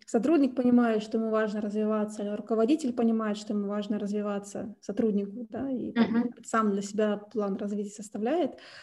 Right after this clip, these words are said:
Speaker 1: Ам, есть ли какие-то рекомендации, ну вот услов-, для условного H R-менеджера, который такой вот щас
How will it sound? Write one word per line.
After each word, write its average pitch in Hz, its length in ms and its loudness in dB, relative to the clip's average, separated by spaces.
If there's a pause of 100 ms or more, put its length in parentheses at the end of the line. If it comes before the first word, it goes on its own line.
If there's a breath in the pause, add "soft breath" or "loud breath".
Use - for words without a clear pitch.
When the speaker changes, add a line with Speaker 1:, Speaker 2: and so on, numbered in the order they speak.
(160 loud breath)
Speaker 1:
Ам, 214 420 2
есть 220 260 2
ли - 40 -2
какие-то 247 340 0
рекомендации, 226 800 2
ну 208 60 -2
вот 214 220 2
услов-, 247 380 2
для 233 140 4
условного 226 400 2
H 214 160 2
R-менеджера, 254 600 4
который 226 500 2 (240 loud breath)
такой 226 340 6
вот 214 240 -2
щас - 280 -8